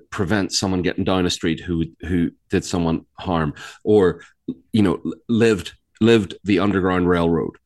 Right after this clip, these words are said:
All, all, of course, all that stuff, but it's always the smaller number of people that are involved in that work. That does not mean that the rest of us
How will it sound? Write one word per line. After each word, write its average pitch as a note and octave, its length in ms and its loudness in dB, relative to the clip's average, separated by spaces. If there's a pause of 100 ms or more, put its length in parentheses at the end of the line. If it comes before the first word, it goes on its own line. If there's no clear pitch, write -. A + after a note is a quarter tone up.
(500)
All, A2 300 0
all, G#2+ 260 0
of - 160 -6
course, - 340 2
all G#2 220 -2
that F#2+ 140 -2
stuff, F2 160 -4
but G2 100 -4
it's G#2 140 -10
always C3 380 2
the F#2+ 100 -8
smaller G2 600 0
number F2 280 0
of E2 120 -2
people F2 280 -2
that D#2+ 120 -2
are D#2+ 140 2
involved E2 640 0
in E2 220 -4
that F#2+ 300 -4
work. - 340 -4 (260)
That - 220 -6
does B2 200 -2
not A#2 220 -2
mean G2 180 0
that F#2+ 120 -2
the F2+ 80 -4
rest F2 260 -2
of E2 80 -8
us F2 180 -6